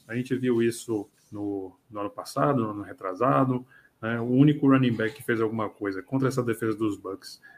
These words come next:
antes mesmo de chegar Tom Brady, antes mesmo de chegar Bruce Arians, foi o Christian McCaffrey,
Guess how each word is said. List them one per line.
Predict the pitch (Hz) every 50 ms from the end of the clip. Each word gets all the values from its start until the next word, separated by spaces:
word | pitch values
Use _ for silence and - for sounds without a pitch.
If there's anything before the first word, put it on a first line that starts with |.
| _ -
antes | 135 160 156 - -
mesmo | 156 170 165 170
de | 165 165
chegar | - 151 143 156 147
Tom | - 156 131 117
Brady, | 113 123 135 135 127
antes | 127 123 -
mesmo | 123 131 135 135
de | 135
chegar | 135 123 127 120
Bruce | 113 117 120 113 - -
Arians, | 107 107 110 113 110 -
foi | - 120 117 120 117 117 117 - - - - - - -
o | 113 117 113 110
Christian | - - 123 123 123 - 123
McCaffrey, | 120 107 - - 107 110 110 - 156 160 165